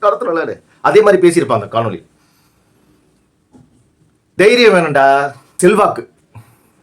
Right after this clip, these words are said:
மக்கள் செல்வாக்கு, தொண்டர்கள் செல்வாக்கு, இப்படிலாம் நினைக்காத. உயிர் எங்க கிட்ட இருக்கு,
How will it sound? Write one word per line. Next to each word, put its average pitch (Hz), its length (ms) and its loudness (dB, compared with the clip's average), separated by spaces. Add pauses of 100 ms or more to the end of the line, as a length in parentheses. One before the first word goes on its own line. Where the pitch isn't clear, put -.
(120)
மக்கள் 135 380 0
செல்வாக்கு, 151 760 -2
தொண்டர்கள் 156 420 0
செல்வாக்கு, 131 800 -4
இப்படிலாம் 214 280 -2
நினைக்காத. 175 340 0
உயிர் 196 280 2
எங்க 165 280 0
கிட்ட 185 200 0
இருக்கு, 139 360 -2